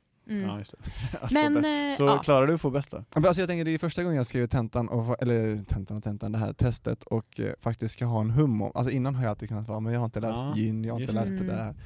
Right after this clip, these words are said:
Speaker 3: Nu är det lite så här, nu har jag inte läst gin faktiskt, men jag, <laughs>
Speaker 1: <laughs> Men
Speaker 3: men
Speaker 1: nu ska du kunna allt.
Speaker 3: men allt annat, typ så här, ba-, alltså vet,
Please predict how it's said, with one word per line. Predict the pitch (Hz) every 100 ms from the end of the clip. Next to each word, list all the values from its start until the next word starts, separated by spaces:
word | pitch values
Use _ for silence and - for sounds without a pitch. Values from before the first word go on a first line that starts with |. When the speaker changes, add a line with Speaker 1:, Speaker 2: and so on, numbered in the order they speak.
| - -
Speaker 3:
Nu | 127 165
är |
det | 180
lite | 180
så | 147
här, | 131 - - - - _ _ _ _ -
nu | 135
har |
jag | 165
inte | 143
läst | 160 117
gin | 107 98
faktiskt, | - - 101
men | 110 113
jag, | 123 127 98 131
<laughs> | -
Speaker 1:
<laughs> | - 370 - 381 - 320 302 508 - -
Men |
Speaker 3:
men | -
Speaker 1:
nu | 240
ska | -
du | 330
kunna | - 294 254
allt. | 370 294 - -
Speaker 3:
men | 156 160
allt | 160 151
annat, | 160 165 170 -
typ | 127
så | 131
här, |
ba-, | 123 139
alltså | - 135
vet, | 135